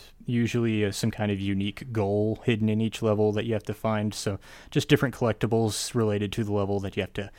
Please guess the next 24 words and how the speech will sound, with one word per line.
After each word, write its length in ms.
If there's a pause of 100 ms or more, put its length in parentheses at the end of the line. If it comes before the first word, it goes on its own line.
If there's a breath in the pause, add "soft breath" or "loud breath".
(220 loud breath)
gather 240
all 160
of 100
them, 200
and 220
you 80
have 120
to 80
do 220
all 240
of 60
these 220
things 400
in 140
a 40
single 440
two-minute 480
run. 300 (580 loud breath)
So 300
you, 260
you 200
have 160
to 120
retry 600